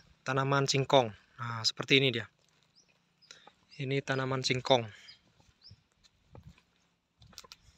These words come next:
Nah, singkong.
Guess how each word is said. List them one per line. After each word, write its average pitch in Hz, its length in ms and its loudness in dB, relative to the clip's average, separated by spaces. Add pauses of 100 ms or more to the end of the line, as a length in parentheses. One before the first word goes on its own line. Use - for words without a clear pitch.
(1500)
Nah, 113 400 -6 (400)
singkong. 127 560 2